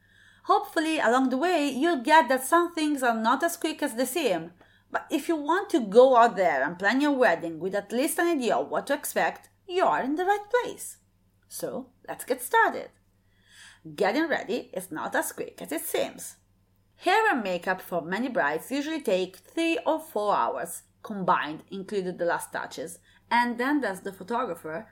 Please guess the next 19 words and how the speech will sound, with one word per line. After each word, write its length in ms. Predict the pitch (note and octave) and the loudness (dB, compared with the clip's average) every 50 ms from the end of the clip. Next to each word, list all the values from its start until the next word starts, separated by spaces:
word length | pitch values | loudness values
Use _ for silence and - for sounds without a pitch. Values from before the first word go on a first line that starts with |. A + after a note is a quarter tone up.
| _ - | _ -20
stopping 420 | - - - G3+ - - A3+ A3 | -16 -10 -8 -8 -6 -6 -6 -6
you 200 | G#3+ G#3 G#3 - - | -6 -8 -12 -10 -4
every 400 | - A3 B3+ C4+ C4 D4 D4+ - - | -2 0 0 0 0 -4 -6 -6 -6
other 280 | G3 F#3+ F3+ G3 A3 | -6 -6 -4 -4 -6
minute 400 | A3+ G3 D#3+ C#3+ D3 E3+ F#3+ - | -6 -6 -6 -6 -8 -8 -10 -10
so 300 | - - - A#3 G#3+ G#3+ | -10 -6 -4 -4 -4 -4
that 260 | F#3 G3+ F3+ E3 D3 | -4 -6 -8 -8 -8
they 160 | E3+ E3+ E3 D#3 | -8 -8 -8 -8
can 360 | D#3+ - - G#3 G3+ G#3 G#3 | -10 -12 -12 -10 -10 -10 -10
take 240 | - F3 D3 D3 - | -12 -12 -12 -12 -12
the 80 | E3+ F3 | -14 -14
photographs. 760 | - - C#3 - - - - - A#2 A#2 - - - - - _ _ _ _ - - - _ _ _ _ _ | -14 -14 -16 -16 -16 -18 -16 -16 -14 -14 -14 -14 -16 -16 -18 _ _ _ _ -20 -20 -20 _ _ _ _ _
You 160 | - G#3 G3+ | -8 -6 0
might 260 | G3 G#3+ B3 D4 D4 - | 4 4 4 4 4 2
think 240 | D4 C#4+ C#4+ C#4 | -2 -2 -2 -2
you 60 | - A3+ | -4 2
don't 260 | - B3 B3+ A#3+ A#3 | 2 4 4 4 2
want 260 | D4+ F#4+ A4 A4 D#4+ | 2 2 2 2 2
them, 280 | D4+ D4+ D#4 D4 C#4+ | 4 4 4 2 0